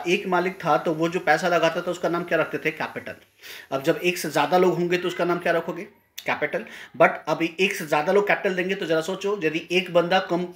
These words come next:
कैपिटल पहले देता था, अब द-, दो लोग, तीन लोग, चार लोग, पांच लोग मिलके यदि करेंगे बिजनेस, तो बताओ कैपिटल की जो प्रॉब्लम थी वो सॉल्व हो जाएगी। प्लस जो ये ओनर है कई चीजों में ये एक्सपर्ट होंगे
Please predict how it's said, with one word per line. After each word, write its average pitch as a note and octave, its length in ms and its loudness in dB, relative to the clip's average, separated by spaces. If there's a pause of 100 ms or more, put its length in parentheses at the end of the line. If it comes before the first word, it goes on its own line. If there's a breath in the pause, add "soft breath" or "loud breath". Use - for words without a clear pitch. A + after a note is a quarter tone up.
(160)
कैपिटल E3 240 2
पहले F3 220 2
देता E3 240 -4
था, F3+ 280 -4 (280 loud breath)
अब D3 260 0
द-, - 280 2
दो D#3+ 260 4
लोग, E3+ 280 4
तीन E3+ 140 2
लोग, F3 240 4
चार D#3 200 6
लोग, F3 160 0
पांच D#3 240 2
लोग F3 140 -4
मिलके E3+ 240 -2
यदि D#3+ 180 0
करेंगे D#3 340 0
बिजनेस, D#3 420 -2 (300 loud breath)
तो D#3 80 2
बताओ D3+ 320 2
कैपिटल D#3+ 420 0
की F#3 160 -2
जो E3+ 140 2
प्रॉब्लम E3 400 4
थी E3 180 -4
वो C#3+ 120 -2
सॉल्व D#3+ 220 0
हो E3 60 -2
जाएगी। D#3+ 320 -4 (1040)
प्लस G3+ 300 6 (440 loud breath)
जो E3 200 2
ये A3+ 280 2
ओनर F#3 300 4
है G3 200 6 (960)
कई F#3+ 180 4 (220)
चीजों F#3 300 6
में G3+ 120 2
ये G3+ 140 0
एक्सपर्ट G3+ 400 0
होंगे G#3 280 -6